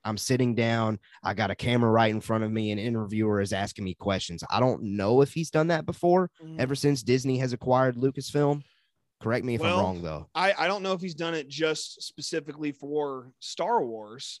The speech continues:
Speaker 2: I
Speaker 1: Mm.
Speaker 2: know he's done interviews, but I don't know
Speaker 1: Right,
Speaker 2: if
Speaker 1: right.
Speaker 2: they're for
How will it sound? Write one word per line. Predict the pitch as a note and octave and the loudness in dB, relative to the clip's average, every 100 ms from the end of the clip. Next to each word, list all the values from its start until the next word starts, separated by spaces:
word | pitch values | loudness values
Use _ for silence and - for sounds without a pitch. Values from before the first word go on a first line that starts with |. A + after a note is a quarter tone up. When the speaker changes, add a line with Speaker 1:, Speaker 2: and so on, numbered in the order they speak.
| - | -8
Speaker 2:
I | C#3 | -4
Speaker 1:
Mm. | D3 D#3+ | -4 -2
Speaker 2:
know | D3+ E3 | 2 2
he's | F3 E3+ C#3+ | 0 -6 -2
done | D3+ C#3+ | -2 -2
interviews, | A#2+ D3+ D3 A#2 G#2+ F#2+ A#2+ - - | -6 -10 -10 -14 -18 -20 -18 -18 -18
but | B2 C3 | -10 -6
I | C#3 | -4
don't | D3 C#3+ | -4 -6
know | C#3 C#3 C#3 C3 | -6 -2 -2 0
Speaker 1:
Right, | G#2 D#2 | 0 0
Speaker 2:
if | E2 | 0
Speaker 1:
right. | C#2+ B1 | 0 0
Speaker 2:
they're | C#3 C3 | -2 -4
for | _ D#3 D3 C3+ B2+ | _ -2 -2 -2 -6